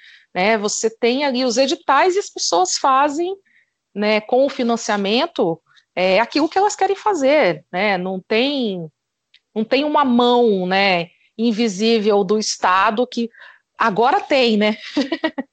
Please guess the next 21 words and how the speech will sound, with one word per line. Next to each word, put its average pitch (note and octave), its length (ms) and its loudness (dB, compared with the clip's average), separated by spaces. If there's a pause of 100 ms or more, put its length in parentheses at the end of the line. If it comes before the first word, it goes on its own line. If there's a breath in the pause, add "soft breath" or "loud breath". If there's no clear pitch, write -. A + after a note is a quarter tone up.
(380 loud breath)
Agora B3 380 2
tem E4 160 -2
uma D#4 160 0
mão D4 160 0
que F#4+ 100 -4
não D#4+ 100 2
é D#4 60 4
nem D#4+ 220 0
invisível, C4+ 520 2
porque G3+ 220 -4
o A3 80 4
Bolsonaro, A#3 720 2
no A#3 160 2
ano G3+ 160 2
passado, B3+ 560 -2
né, B3 220 2
cancelou A#3+ 600 2
o B3 60 4
edital A3 800 2
de G3 100 -4
financiamento G3 1300 0